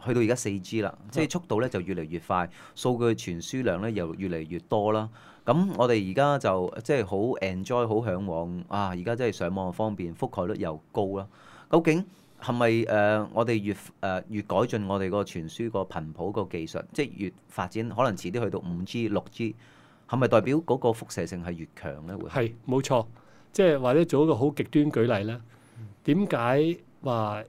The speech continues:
Speaker 3: 好多，呃，嗰啲揸飛機嘅人呢，
Speaker 1: 嗯。
Speaker 3: 一年呢限佢飛一次到兩次，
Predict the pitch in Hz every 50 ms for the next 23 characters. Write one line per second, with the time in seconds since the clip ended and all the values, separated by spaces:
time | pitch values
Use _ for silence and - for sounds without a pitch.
0 | - - - 139 147 143 170 156 156 156 151 156 156 156 - - - 127 113 107
1 | 104 107 120 123 127 135 135 143 139 139 143 143 139 - - 147 143 - - 165
2 | 160 151 143 139 123 104 98 104 120 120 123 117 - - - - 107 95 90 -
3 | 190 196 156 120 101 113 147 151 - - 120 117 113 110 - 113 110 113 120 131
4 | - - _ _ _ _ _ _ - - - 175 165 160 170 - - - - -
5 | 127 120 117 113 123 113 113 110 101 95 98 110 110 - - 127 110 107 110